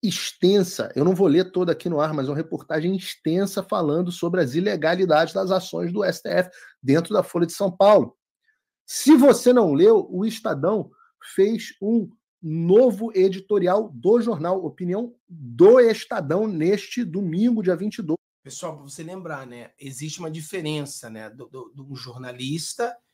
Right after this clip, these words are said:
Speaker 2: e do editorial. Então, aquilo ali é uma opinião do jornal, não é um jornalista, um colunista, não. É a visão do jornal. O editorial é assim que o jornal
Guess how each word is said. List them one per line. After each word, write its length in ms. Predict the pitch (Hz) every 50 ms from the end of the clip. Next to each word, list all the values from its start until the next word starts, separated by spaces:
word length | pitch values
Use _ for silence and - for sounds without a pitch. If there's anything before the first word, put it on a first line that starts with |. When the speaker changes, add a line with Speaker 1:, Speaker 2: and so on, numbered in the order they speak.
| _ _ _ _ _
Speaker 2:
e 140 | 151 170 165
do 340 | 160 170 170 160 156 - _ _ _
editorial. 760 | 160 170 180 175 - - - 196 190 190 208 185 135 120 127
Então, 180 | 135 151 147
aquilo 220 | 156 151 - 160 143
ali 100 | 156 180
é 80 | 202 - 190
uma 120 | 180 175
opinião 480 | 160 - 180 160 151 156 180 202 196 - _
do 460 | 156 135 - 180 185 226 240 - -
jornal, 680 | 170 139 139 202 220 214 180 165 156 143 120 110 110
não 180 | 131 147 156 170
é 200 | 190 208 - - 226
um 380 | 226 247 269 294 294 - - -
jornalista, 840 | 165 135 147 190 190 190 190 175 151 147 160 165 151 - - - -
um 200 | 196 185 202 180
colunista, 500 | - 190 175 175 180 170 156 147 - -
não. 240 | 143 147 156 127 - - _ _ _ _ _ _ _
É 280 | 165 160 160 - - - _ _
a 140 | 156 151 139
visão 520 | 135 143 135 120 117 185 220 247 - - - _
do 400 | 165 143 135 190 185 214 233 220
jornal. 540 | 180 165 226 226 202 185 156 147 120 107 -
O 160 | - 131 -
editorial 720 | 170 180 208 190 156 - - 151 135 135 147 170 185 175 180 - - _ _ _ _
é 160 | 170 175 165
assim 500 | 160 160 - - - - 262 311 330 320
que 120 | - 285
o 80 | 247 185
jornal 760 | 151 170 185 151 - 156 156 165 185 202 247 247 262 - -